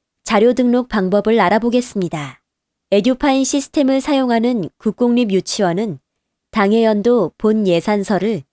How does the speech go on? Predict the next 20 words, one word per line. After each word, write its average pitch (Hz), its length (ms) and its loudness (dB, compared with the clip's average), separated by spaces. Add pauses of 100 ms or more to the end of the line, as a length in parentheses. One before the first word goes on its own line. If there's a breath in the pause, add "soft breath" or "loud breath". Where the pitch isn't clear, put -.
(260)
K 269 360 2
에듀파인 247 520 0
시스템에서 233 880 0
다운받아 226 680 0
업로드합니다. 180 960 -2 (440)
K 285 340 2
에듀파인 233 560 0
시스템에서 214 920 -2 (600)
당해 226 340 2
연도 247 500 0
본 226 300 0
예산서 226 640 0
다운로드하는 254 880 0
방법은 180 640 -4 (480)
에듀파인 247 720 0
예결산서 214 1000 2
다운로드 269 540 0
가이드 202 400 0
버튼을 226 440 -2
클릭하여 220 720 -2